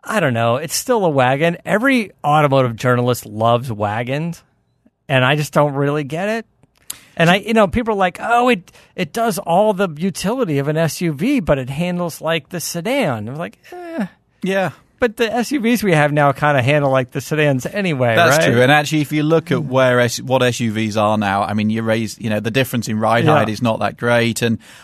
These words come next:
Speaker 2: what I like about it is just that it's different. You know, you drive around L A or, or any
Speaker 1: Okay,
Speaker 2: pretty
Speaker 1: it's
Speaker 2: much
Speaker 1: different
Speaker 2: and
Speaker 1: now.
Speaker 2: everybody's in an S U V. The th-, cool thing about a wagon or something just shows that, you know, you're a man of discerning taste.
Speaker 1: Ugh, it's, it, that's what I thought. This is the thing about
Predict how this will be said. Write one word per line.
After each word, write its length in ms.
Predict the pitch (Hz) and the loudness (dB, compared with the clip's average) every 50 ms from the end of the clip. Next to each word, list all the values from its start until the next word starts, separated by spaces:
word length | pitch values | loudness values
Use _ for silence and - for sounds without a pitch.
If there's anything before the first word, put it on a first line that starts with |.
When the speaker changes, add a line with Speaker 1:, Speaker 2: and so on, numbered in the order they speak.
| - _ | -12 _
Speaker 2:
what 180 | - 180 208 202 | 2 4 4 6
I 120 | 196 208 | 4 4
like 220 | 214 208 170 143 - | 4 2 2 2 2
about 200 | 120 123 120 117 | 2 2 2 2
it 60 | 117 | 0
is 80 | 117 - | -2 -4
just 160 | 143 135 - | -4 -4 -2
that 100 | 143 120 | -4 -4
it's 140 | 120 110 - | -4 -6 -6
different. 480 | - 131 127 - - 101 95 90 - - _ | -6 -6 -6 -4 -6 -10 -10 -10 -12 -16 _
You 140 | - 120 117 | -6 -4 -4
know, 80 | 117 117 | -2 -2
you 180 | 117 117 120 | -4 -6 -6
drive 320 | 110 120 123 123 127 120 113 | -6 -4 -4 -4 -2 -2 -2
around 460 | 113 110 110 110 110 110 107 101 - - | -2 -2 -2 -2 -2 -4 -4 -6 -8 -8
L 220 | - 107 101 107 | -6 -4 -2 -2
A 320 | 107 107 107 107 110 107 104 | -2 -2 0 -2 -2 -2 -4
or, 260 | 98 98 101 101 98 | -4 -4 -4 -4 -2
or 140 | 107 110 117 | 0 0 2
any 140 | 127 131 | 2 2
Speaker 1:
Okay, 80 | 190 180 | 2 0
Speaker 2:
pretty 160 | 151 143 131 | 0 0 0
Speaker 1:
it's 80 | 120 117 | 2 2
Speaker 2:
much 80 | 117 113 | 2 4
Speaker 1:
different 320 | 262 233 - 208 190 175 | 2 2 2 0 0 0
Speaker 2:
and 80 | 160 151 | 0 2
Speaker 1:
now. 300 | 151 170 220 254 233 175 | 4 4 4 4 4 2
Speaker 2:
everybody's 600 | 135 123 107 196 202 185 156 156 143 143 127 123 | 2 2 2 2 2 2 4 2 2 0 -2 -2
in 60 | 139 | -2
an 140 | 135 135 139 | -2 0 0
S 220 | 139 135 123 - 147 | 0 -2 -2 -4 -6
U 100 | 151 160 | -6 -6
V. 240 | 190 277 247 170 | -4 -4 -4 -2
The 120 | 131 123 120 | -2 -2 -4
th-, 140 | - - - | -6 -10 -8
cool 260 | - - 190 220 214 165 | -4 -2 0 0 -2 -2
thing 240 | - 143 131 120 | -2 -2 -2 -2
about 260 | 110 107 107 107 104 110 | -2 -4 -4 -4 -4 -6
a 60 | 107 | -6
wagon 480 | 107 110 113 117 120 135 127 127 123 | -4 -2 -2 -2 -2 0 0 2 2
or 80 | 120 113 | 2 0
something 300 | - - 120 117 117 117 | 0 0 0 0 0 -2
just 160 | 113 113 - | -4 -6 -6
shows 240 | - 151 135 127 110 | -4 -2 -2 -2 -4
that, 100 | 123 - | -6 -8
you 80 | 165 175 | -8 -8
know, 100 | - - | -6 -6
you're 180 | - 247 185 | -6 -6 -4
a 20 | 170 | -4
man 180 | 185 185 170 | -4 -4 -4
of 180 | 147 139 127 - _ _ _ _ _ | -6 -6 -8 -10 _ _ _ _ _
discerning 420 | - - - - 180 160 139 127 113 | -18 -14 -8 -6 -4 -4 -2 -4 -6
taste. 460 | - - 110 - - - - - - _ _ _ - | -6 -10 -12 -14 -14 -18 -20 -20 -20 _ _ _ -2
Speaker 1:
Ugh, 420 | 131 110 - - - - - 185 - | -2 -2 -2 -2 -6 -10 -12 -8 -8
it's, 180 | 214 - - | -6 -6 -4
it, 300 | 247 247 214 202 220 202 | -6 -6 -8 -10 -10 -2
that's 240 | 214 269 254 240 - | 0 0 0 0 -2
what 100 | 233 196 | 0 2
I 140 | 160 131 120 | 2 2 2
thought. 400 | 117 - 127 110 107 107 - - | 2 0 2 2 2 2 0 -4
This 220 | - 202 269 220 262 | 0 0 2 2 2
is 200 | 254 214 151 156 - | 2 0 -2 -4 -6
the 100 | 175 175 | -6 -4
thing 240 | - - 170 151 139 | 0 0 2 2 2
about 300 | 135 127 120 117 113 | 2 2 2 2 0